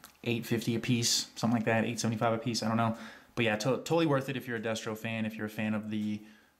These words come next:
the updated infantry for the Cobra, um, definitely worth your pickup.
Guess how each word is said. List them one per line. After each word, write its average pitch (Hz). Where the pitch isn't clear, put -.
the -
updated 107
infantry 110
for 107
the 107
Cobra, 120
um, 101
definitely 110
worth 107
your 117
pickup. 143